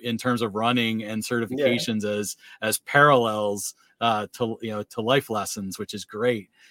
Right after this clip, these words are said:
Speaker 1: Um,
Speaker 2: Mm-hmm.
Speaker 1: those all go into, um, go into the value that you're going to bring to yourself
Speaker 2: Mm-hmm.
Speaker 1: professionally, uh, and personally,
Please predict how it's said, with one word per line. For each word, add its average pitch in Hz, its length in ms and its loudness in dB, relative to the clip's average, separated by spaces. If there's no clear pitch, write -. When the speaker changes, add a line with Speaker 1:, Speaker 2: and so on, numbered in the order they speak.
Speaker 1:
Um, 101 220 -2
Speaker 2:
Mm-hmm. 131 80 -2
Speaker 1:
those 127 260 2
all 123 500 2
go 127 200 2
into, 113 840 0
um, 107 340 -2
go 123 160 0
into 120 520 0
the 120 100 -6
value 127 340 4
that 120 180 -6
you're 123 120 -2
going 120 160 0
to 104 60 -8
bring 113 440 -2
to 110 60 -8
yourself 135 760 -2
Speaker 2:
Mm-hmm. - 40 -20
Speaker 1:
professionally, 135 880 0
uh, 110 220 -8
and 123 200 -2
personally, 123 640 0